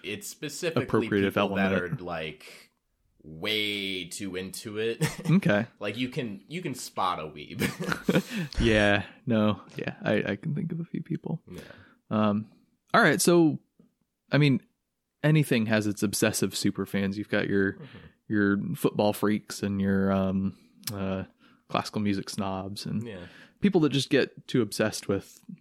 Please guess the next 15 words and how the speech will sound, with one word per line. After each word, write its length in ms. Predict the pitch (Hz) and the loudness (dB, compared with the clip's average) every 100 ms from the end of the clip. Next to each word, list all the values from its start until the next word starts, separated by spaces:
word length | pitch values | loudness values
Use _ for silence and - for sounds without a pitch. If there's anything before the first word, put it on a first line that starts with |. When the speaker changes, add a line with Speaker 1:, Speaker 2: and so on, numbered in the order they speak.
| _ _ | _ _
Speaker 2:
particular 460 | - - 107 104 98 | -6 -4 -4 -2 -2
things. 260 | - 101 | 0 -2
But 100 | 95 | 2
it 80 | 110 | 2
really 220 | - 403 | 4 4
seems 300 | 190 147 135 | 4 2 2
like 400 | 110 104 - - - | 4 2 0 -12 -2
anime 640 | 113 113 110 101 98 98 - - | 0 2 4 4 2 0 -4 -6
and, 560 | 98 98 95 95 95 - - - - - _ _ - | -4 -2 0 -2 -2 -10 -20 -20 -20 -20 _ _ -6
um, 460 | 101 101 98 101 - | -2 0 0 -2 -2
anime 220 | 113 101 | 0 0
culture 420 | - 104 - 101 | 0 -2 2 0
is 120 | 95 | 0
something 400 | - 98 - 95 | -2 -4 -4 -4
that 160 | 98 | -4